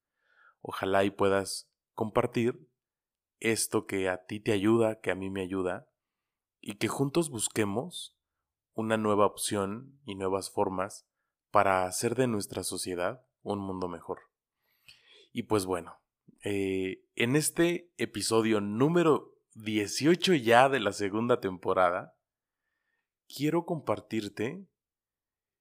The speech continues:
eh, algo que justamente ayer viví en, en un live, que ahorita te platico un poquito más de esto, y que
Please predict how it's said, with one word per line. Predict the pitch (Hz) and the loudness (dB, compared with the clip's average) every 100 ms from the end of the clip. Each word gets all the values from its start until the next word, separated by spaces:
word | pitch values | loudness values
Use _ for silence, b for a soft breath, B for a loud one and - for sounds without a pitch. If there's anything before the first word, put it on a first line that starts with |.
| _ - | _ -6
eh, | 104 101 98 98 95 - _ _ _ _ _ - | -4 -2 -2 -2 -6 -10 _ _ _ _ _ -2
algo | 120 127 139 | 0 2 2
que | - 101 | 0 -8
justamente | - - 165 156 151 156 | -8 -6 -4 -2 -2 0
ayer | 139 123 117 | 2 0 0
viví | 120 104 98 151 156 _ _ _ _ | -4 -4 -6 -10 -20 _ _ _ _
en, | 101 95 95 101 _ _ | -10 -10 -12 -18 _ _
en | - 104 120 | -8 -2 2
un | 127 117 | 4 6
live, | 98 117 - - _ _ _ | 6 4 -4 -20 _ _ _
que | - 104 | -2 0
ahorita | 98 110 | 2 2
te | 101 | 0
platico | 92 92 85 92 95 | -2 -6 -6 -8 -10
un | 92 | -10
poquito | 92 92 92 | -12 -10 -10
más | 87 87 | -10 -10
de | 87 | -10
esto, | 85 - 131 170 _ _ _ _ _ _ _ _ _ | -12 -12 -14 -14 _ _ _ _ _ _ _ _ _
y | 135 | -6
que | 127 131 131 - | 0 2 2 -2